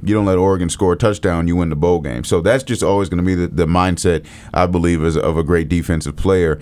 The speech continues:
And again, you know, it just, it's, it's about pieces. I mean, if we have a, a, a, a guy that's a, you know, a two to three hundred carry a season running back that can go over twelve hundred yards,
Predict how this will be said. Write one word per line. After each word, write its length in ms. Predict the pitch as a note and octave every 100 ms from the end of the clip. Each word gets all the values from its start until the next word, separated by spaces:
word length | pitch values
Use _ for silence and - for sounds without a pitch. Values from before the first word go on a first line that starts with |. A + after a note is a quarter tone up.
| - - -
And 240 | G2 G2
again, 340 | G2 E3 F3 -
you 80 | B2
know, 200 | A#2+ A2+
it 120 | A#2+
just, 340 | G#2+ B2 - -
it's, 280 | A2+ - -
it's 180 | A#2 A#2
about 300 | F#2+ G#2+ -
pieces. 480 | - D3+ C3 - -
I 80 | G2
mean, 320 | G2 G2 F#2 - - G#2+
if 120 | F#2+
we 120 | B2
have 160 | C3+ A2
a, 20 |
a, 880 | G2 F#2+ G2 F#2 F2+ F#2 F#2 F2 -
a, 60 | F2+
a 40 |
guy 300 | E2+ G2+ G#2
that's 240 | G2+ F#2 G2+
a, 280 | F#2 F2 -
you 80 | G2+
know, 200 | E2+ E2
a 100 | F2+
two 400 | - A2+ G#2 G2
to 140 | -
three 240 | F#2+ G#2 G#2
hundred 280 | G2+ F2+ -
carry 320 | A2+ G2+ F#2+
a 60 |
season 480 | F#2 G#2+ G2+ G2 F#2 E2+
running 320 | F#2 G2+ G2+
back 240 | G#2 -
that 140 | F#2 F2
can 100 | F2+
go 140 | F#2+
over 120 | F#2
twelve 300 | F2+ G2+ F#2+
hundred 240 | F#2 F2+ E2+
yards, 340 | F#2 F#2+ G2+